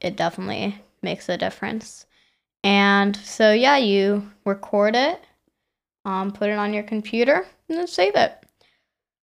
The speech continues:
And if, um, and <laughs> if you're a podcaster or a singer,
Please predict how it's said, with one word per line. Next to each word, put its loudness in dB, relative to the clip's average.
And 2
if, -2
um, 2
and 0
<laughs> 4
if 0
you're 8
a -4
podcaster 4
or 4
a 4
singer, 0